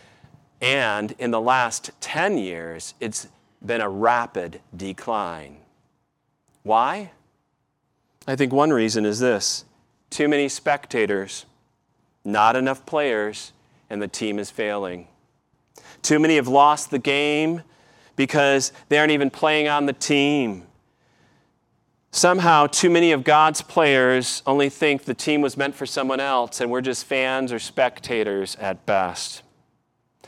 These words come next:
Octor-, uh, Oscar Voigt, a, a pastor, said this fifty years ago, and I think it's still true today.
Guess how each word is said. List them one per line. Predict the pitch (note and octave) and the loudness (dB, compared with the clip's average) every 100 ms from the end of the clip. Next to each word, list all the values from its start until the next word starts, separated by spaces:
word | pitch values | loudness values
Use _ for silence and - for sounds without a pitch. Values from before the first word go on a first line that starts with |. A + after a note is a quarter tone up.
| - - - - - | -20 -20 -20 -20 0
Octor-, | C#3 E3 - E3+ D#3+ - | 2 2 0 -2 -2 -8
uh, | - C#3+ | -4 -2
Oscar | C#3+ D#3 F3+ - F3 | 2 2 2 -2 -2
Voigt, | - B2+ G#2+ G#2+ - - | 0 0 0 -2 -8 -6
a, | A#2 A2 A2+ - _ _ _ - | -2 -2 -2 -8 _ _ _ -12
a | - | -10
pastor, | - D3+ D3+ D3 B2+ G#2 | -4 -2 -2 -2 0 0
said | - B2 A2+ | 0 0 0
this | G#2+ B2 G2+ - - _ _ _ | 0 0 2 -2 -6 _ _ _
fifty | - - D#3+ - - G2 | -8 -2 -2 -2 -10 -6
years | G2+ G#2 G2+ | -4 -4 -4
ago, | G2 G#2 G2+ | -4 -2 -2
and | G2+ | -4
I | G#2+ | -6
think | - A2 | -6 -6
it's | G#2 | -6
still | - A2+ G#2+ | -4 -2 -2
true | - A2 | -2 -4
today. | G2 F#2+ G2+ F#2+ | -2 -2 -2 -2